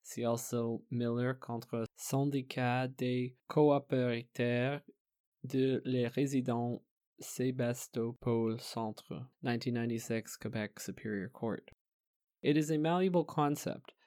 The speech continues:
that must be employed judiciously and with restraint. That said,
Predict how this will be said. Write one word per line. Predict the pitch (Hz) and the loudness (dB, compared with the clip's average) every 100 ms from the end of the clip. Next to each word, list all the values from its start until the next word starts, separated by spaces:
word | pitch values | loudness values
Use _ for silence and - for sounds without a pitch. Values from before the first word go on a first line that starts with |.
| _ | _
that | - 92 | 0 2
must | 123 123 | 2 2
be | 127 | 2
employed | 120 - 123 117 | 0 2 2 2
judiciously | 120 123 143 135 127 113 117 127 | 0 2 2 0 -2 -2 -2 -2
and | 117 | -4
with | 117 110 110 | -2 -2 -6
restraint. | - - 117 - - _ _ _ _ - | -6 -4 -4 -4 -14 _ _ _ _ -4
That | 117 113 | -2 -2
said, | - 135 123 | 0 2 2